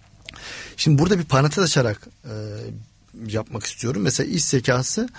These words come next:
e, şu an, e, bir, e, şirkette tamamladık, yeni bir şirkette çalışmaya başladık. Tam bahsettiğimiz real time reporting dediğimiz anlık raporlamanın yapıldığı,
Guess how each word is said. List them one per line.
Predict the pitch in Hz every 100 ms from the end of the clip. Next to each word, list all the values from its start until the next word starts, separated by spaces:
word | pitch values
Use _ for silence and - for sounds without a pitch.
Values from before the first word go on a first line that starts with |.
| - - - - 113
e, | 107 104 104
şu | - -
an, | 180 180 240 - - _ 117
e, | 107
bir, | 135 190 - 135
e, | 120 117 110
şirkette | - 147 - 147 147
tamamladık, | - 143 147 147 151 - -
yeni | 147 156
bir |
şirkette | - - - 139 -
çalışmaya | - 147 - 143 120
başladık. | 107 - 127 - - - - _ _ -
Tam | 190 175 - - - 202 -
bahsettiğimiz | 165 143 127 - 120 135 214 - - -
real | 165
time | 123 120 123 180 - - - - _ _ _ -
reporting | 135 151 131 110 104
dediğimiz | 147 110 113 170 -
anlık | 156 135 120 110
raporlamanın | 147 123 110 107 104
yapıldığı, | 107 147 117 95 117 208